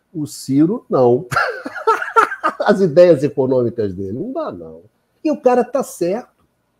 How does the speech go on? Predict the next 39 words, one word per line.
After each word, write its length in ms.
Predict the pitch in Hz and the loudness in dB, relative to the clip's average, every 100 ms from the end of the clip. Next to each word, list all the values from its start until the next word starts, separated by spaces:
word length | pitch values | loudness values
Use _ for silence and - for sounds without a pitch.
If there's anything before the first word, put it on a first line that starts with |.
| _ _ _ _ _ _ _ _ _ - | _ _ _ _ _ _ _ _ _ -4
<laughs> 80 | 415 | -2
O 80 | |
cara 240 | 415 - 311 | 2 2 2
tá 260 | - - | 2 -4
certo. 400 | - - 170 262 _ - | -4 -10 -10 -10 _ -4
Não 160 | 330 302 | -2 2
dá 200 | 226 294 | 0 0
pra 200 | - 104 | -2 -6
ir 80 | |
com 160 | 92 104 | -6 -12
o 60 | 90 | -12
Ciro. 280 | - 78 _ _ _ _ _ | -18 -20 _ _ _ _ _
Não 100 | 294 | -6
dá 100 | 403 | 0
pros 180 | 403 - | 0 2
caras 380 | - 107 92 90 | 0 -2 -4 -8
irem 180 | 90 | -12
com 200 | 92 95 | -14 -16
o 40 | 90 | -16
Ciro. 240 | _ _ _ - | _ _ _ -8
É 60 | 269 | -6
evidente. 800 | 277 190 285 269 233 330 - - _ _ _ _ _ _ _ _ | -4 -6 -6 -6 -8 -10 -18 -20 _ _ _ _ _ _ _ _
Porque 160 | 208 262 | -4 -2
o 60 | |
Ciro 220 | 202 247 196 | 0 2 4
vai 100 | 202 | 6
manter 300 | 170 - 147 | 6 6 2
o 60 | |
desmanche, 600 | 107 95 104 127 147 107 | 2 -4 2 4 4 2
vai 100 | 104 | -2
fazer, 220 | - 101 151 | -4 -4 0
não 260 | 349 381 | 2 2
vai. 480 | 359 202 285 330 - - _ _ _ | 0 -4 -6 -10 -12 -14 _ _ _
E 40 | 330 | -2
os 80 | 359 | 0
caras 300 | 381 349 349 | 2 2 2
sabem 260 | 330 320 | 2 4
perfeitamente 800 | 349 349 - 285 311 349 285 277 | 4 2 0 -4 -4 -6 -8 -8
disso. 540 | 339 269 226 240 _ | -10 -10 -12 -14 _